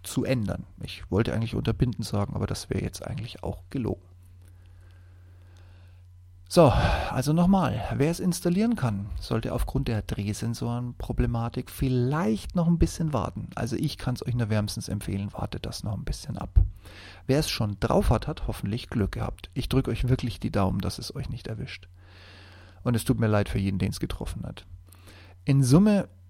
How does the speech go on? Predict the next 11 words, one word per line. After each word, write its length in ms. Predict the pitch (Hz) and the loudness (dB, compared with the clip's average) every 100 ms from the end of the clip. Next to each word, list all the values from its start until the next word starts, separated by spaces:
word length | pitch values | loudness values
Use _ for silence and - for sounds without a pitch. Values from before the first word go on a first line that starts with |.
| - - | -4 4
ist 320 | 135 139 - | 4 2 -2
es, 220 | 101 - | -2 0
wenn's 240 | 92 95 - | 0 0 -4
denn 140 | 98 | -6
funktioniert, 840 | - - - - 117 156 - - - | -6 -6 -6 -2 0 0 -2 -8 -4
auf 180 | - - | -2 0
jeden 200 | 117 110 | -2 4
Fall 180 | 147 - | 4 4
ein 120 | 117 | -2
empfehlenswertes 960 | 127 - - 104 101 - - 135 - | -4 -6 -6 -4 -4 -4 -4 -6 -8
Update. 680 | - - - - - - - | -10 -10 -10 -12 -14 -16 -16